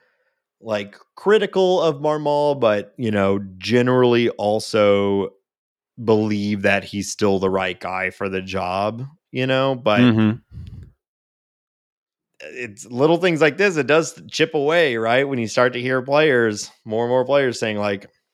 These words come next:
Speaker 1: "I didn't really like playing for him," you know, it,
Speaker 2: Yeah.
Speaker 1: uh, it makes you think, like, we've talked about this earlier in the year too, is like, do the Cardinals need to just go and get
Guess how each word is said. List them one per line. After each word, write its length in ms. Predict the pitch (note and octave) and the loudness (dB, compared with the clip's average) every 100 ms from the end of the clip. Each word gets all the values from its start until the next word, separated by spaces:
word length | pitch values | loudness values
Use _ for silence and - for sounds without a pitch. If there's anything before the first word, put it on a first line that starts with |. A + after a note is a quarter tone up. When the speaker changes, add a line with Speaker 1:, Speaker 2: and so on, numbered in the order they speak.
| _ _ - - | _ _ -20 -12
Speaker 1:
"I 120 | G2+ | -8
didn't 180 | A2+ C3+ | -4 -2
really 260 | C#3 D3 D3 | 2 4 4
like 260 | D3 D3 | 4 0
playing 360 | - E3+ E3+ C3+ | -2 0 2 2
for 280 | B2+ A#2+ A#2+ | 4 4 4
him," 200 | A#2 A2+ - _ _ _ | 2 -4 -12 _ _ _
you 200 | B2+ G#2 | -2 0
know, 340 | G#2 G#2 G#2+ G#2 - | 2 2 2 -2 -8
it, 120 | - G2+ | -2 2
Speaker 2:
Yeah. 140 | G2 | 2
Speaker 1:
uh, 400 | F#2+ F#2+ G2 F#2 | 2 2 0 0
it 120 | G2+ G2+ | -4 -6
makes 240 | G#2 - | -6 -6
you 60 | G2+ | -6
think, 380 | A2+ G#2+ F#2+ - | -4 -4 -4 -4
like, 420 | G2 F#2+ F#2+ _ _ _ _ _ _ - | -2 -2 -4 _ _ _ _ _ _ -8
we've 160 | A2+ - | -6 0
talked 200 | A#2+ A2 | 0 2
about 160 | A2 | 0
this 200 | G#2 F#2+ | -2 -4
earlier 320 | A2 A2 G2 | -2 -2 -2
in 100 | F#2+ | -4
the 100 | F#2+ | -4
year 220 | F#2 F#2 F#2 | -8 -8 -8
too, 240 | - G2+ | -4 -4
is 120 | F#2+ | -4
like, 160 | F2 F#2 | -8 -10
do 100 | - | -4
the 80 | C#3 | -2
Cardinals 340 | F3+ G#3+ G#3+ B2 | 2 2 2 0
need 180 | A#2 A#2 | -2 -4
to 60 | |
just 200 | G#2 G2 | -8 -10
go 180 | G2+ G2 | -8 -8
and 140 | G2+ F#2+ | -8 -8
get 260 | F#2+ F#2+ | -10 -10